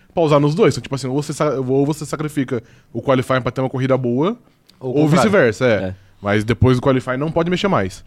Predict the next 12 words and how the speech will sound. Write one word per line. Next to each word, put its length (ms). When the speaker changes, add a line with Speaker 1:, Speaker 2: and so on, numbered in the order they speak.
Speaker 2:
É. 200
Speaker 1:
Normalmente, 420
quando 200
o 40
pessoal 260
mexe, 540
larga 280
do, 840
do 240
pit 180
lane. 280
Speaker 2:
Exato. 400